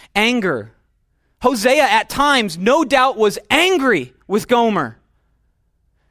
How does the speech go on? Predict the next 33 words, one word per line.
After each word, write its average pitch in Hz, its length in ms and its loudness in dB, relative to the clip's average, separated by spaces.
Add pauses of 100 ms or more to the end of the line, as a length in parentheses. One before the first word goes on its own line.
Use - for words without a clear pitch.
(1200)
But 190 120 0
he 208 100 -2
knew 226 200 2
in 240 120 0
the 214 120 -2
end 214 200 0
it 202 60 -2
would 170 140 -2
be 190 160 -6
his 180 200 -6
kindness 233 800 -4
that 156 200 -4
led 156 200 -4
her 147 240 -8 (240)
to 147 100 -12
repentance, 131 800 -14 (960)
not 185 300 -4 (160)
his 156 240 -6
anger. 165 380 -4
And 135 100 -8
so 170 140 -4
God 190 340 0
here 233 340 -2
shows 233 400 -2
us, 151 180 -4
he 175 60 -12
says, 170 220 -8
"Look, 196 140 -2
I'm 180 80 0
gonna 175 100 -4
set - 300 -6
this 185 160 -10
aside. 143 540 -10